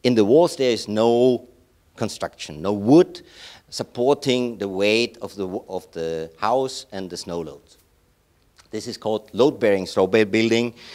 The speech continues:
and, uh, w-, we show all these compression methods that you have the right density, that the house really can bear, uh, the loads necessary and withstand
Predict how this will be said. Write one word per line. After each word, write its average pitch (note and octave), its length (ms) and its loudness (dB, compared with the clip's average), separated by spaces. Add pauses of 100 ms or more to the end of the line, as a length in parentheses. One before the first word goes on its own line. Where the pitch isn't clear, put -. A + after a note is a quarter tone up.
(220)
and, G#2+ 560 0
uh, G2 560 -4 (520)
w-, D3 220 -16 (160)
we D#3+ 80 -2
show D#3 240 4
all C#3 240 8
these C3 180 -2
compression B2 560 -4
methods B2 460 -6
that A2 180 -4
you G#2 60 -6
have F#2+ 220 -8
the G2+ 100 0
right F#2+ 240 -2
density, G#2+ 480 -4
that F2 400 -8
the F#2+ 160 4
house G#2 420 -2
really A2 280 2
can F#2+ 300 -8
bear, G2 420 4 (340)
uh, G2 240 0
the F#2 160 -8
loads - 640 -8 (160)
necessary E2+ 840 -4
and D#2+ 320 -6
withstand G#2 580 0